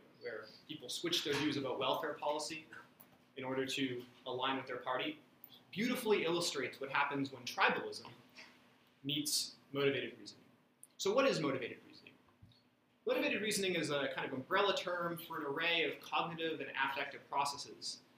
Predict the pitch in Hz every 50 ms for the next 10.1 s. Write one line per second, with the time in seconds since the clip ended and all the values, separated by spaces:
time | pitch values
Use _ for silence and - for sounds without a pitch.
0 | _ _ - 160 170 - - 226 214 - 226 214 208 196 190 185 185 185 175 170
1 | - - - - - - 190 196 - 240 233 - 240 226 208 - - 151 156 156
2 | 156 151 139 143 147 151 151 143 139 139 151 151 - 156 156 147 139 135 - -
3 | - 139 135 123 123 120 139 156 165 170 170 165 165 - 147 139 139 - 160 165
4 | 165 160 160 156 147 - - 156 151 - - 170 175 165 170 160 151 139 - 143
5 | 135 143 143 143 143 143 139 139 - - - - _ _ _ - - - - -
6 | - - - - - 165 - 285 277 277 - - 131 117 120 135 - - - -
7 | - - - - - _ - _ _ _ - 123 143 147 143 - - 127 123 -
8 | - - - - - - - - _ _ _ _ _ _ _ _ _ _ _ _
9 | _ _ _ _ - _ _ _ _ _ _ _ _ _ _ _ _ _ - 151
10 | 151 147